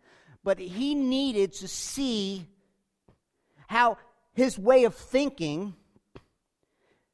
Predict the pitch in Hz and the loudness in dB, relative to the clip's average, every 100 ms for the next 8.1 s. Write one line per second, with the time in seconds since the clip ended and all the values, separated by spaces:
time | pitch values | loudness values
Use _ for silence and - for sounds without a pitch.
0 | _ _ _ 202 - 269 254 240 226 190 | _ _ _ -10 -4 0 0 -2 -4 -4
1 | 202 - 254 285 - 208 196 170 165 180 | -8 -4 -2 -2 -6 -4 -4 -4 -4 -2
2 | 240 - - 202 185 196 143 214 226 214 | -2 -4 -6 -4 -2 -4 -8 -8 -8 -10
3 | - 175 170 170 139 208 240 - 214 175 | -4 -4 -2 -6 -6 -4 -4 -8 -6 -6
4 | 127 214 190 180 - - - 202 185 214 | -2 2 2 0 -10 -20 -8 -6 0 6
5 | 277 294 269 240 160 240 247 220 196 - | 6 6 -6 -6 -2 2 2 0 -4 -6
6 | 220 247 254 254 240 220 190 170 196 233 | 0 0 0 -2 -2 -2 -4 0 0 0
7 | - 240 226 156 139 214 247 214 165 165 | 0 -2 -2 -4 -2 2 2 2 0 -4
8 | 165 | -6